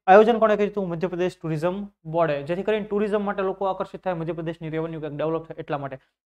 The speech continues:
આપણે અત્યારે ધોરડોની અંદર કંઈક આયોજન કરીએ, સફેદ રણની અંદર, પછી આપણે શાસ્ત્રીય ન-, અ, ઉત્તરાધ મહોત્સવ ઉજવીએ મોઢેરા ખાતે. શા માટે? કે લોકોને એટ્રેક્ટ કરવા, જેથી કરીને આ પ્રવાસનને પણ વેગ મળે, ટુરિઝમ વધુ પ્રમોટ થશે. સ્ટેચ્યુ ઓફ યુનિટી ખાતે આપણે કંઈક આયોજન કરીએ, કેમ?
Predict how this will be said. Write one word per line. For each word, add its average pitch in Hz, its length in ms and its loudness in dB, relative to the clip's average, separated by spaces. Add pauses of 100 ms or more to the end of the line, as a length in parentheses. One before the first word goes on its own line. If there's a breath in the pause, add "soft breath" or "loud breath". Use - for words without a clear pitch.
(140)
આપણે 196 200 -2
અત્યારે 196 220 -2
ધોરડોની 190 460 -2
અંદર 196 160 -4
કંઈક 190 180 -4
આયોજન 185 320 -2
કરીએ, 175 300 -4 (460)
સફેદ 175 200 -2
રણની 175 260 -2
અંદર, 175 240 -2 (360)
પછી 165 140 -6
આપણે 175 180 0
શાસ્ત્રીય 170 600 -4
ન-, 156 140 -6
અ, 160 320 -4 (140)
ઉત્તરાધ 170 520 0
મહોત્સવ 185 340 0
ઉજવીએ 175 460 2
મોઢેરા 160 400 2
ખાતે. 170 200 -4
શા 208 220 0
માટે? 160 220 -4
કે - 400 -6
લોકોને 226 380 4
એટ્રેક્ટ 247 420 0
કરવા, 220 200 6
જેથી 190 220 0
કરીને 220 240 -2
આ 220 60 -2
પ્રવાસનને 214 560 0
પણ 196 180 -2
વેગ 185 240 2
મળે, 180 160 0
ટુરિઝમ 202 360 0
વધુ 190 220 -2
પ્રમોટ 180 380 -6
થશે. 151 280 -10
સ્ટેચ્યુ - 580 -6
ઓફ 180 120 -4
યુનિટી 190 240 -2
ખાતે 196 200 -2
આપણે 190 160 -4
કંઈક 185 140 -4
આયોજન 180 300 -2
કરીએ, 180 160 -6
કેમ? 196 180 -6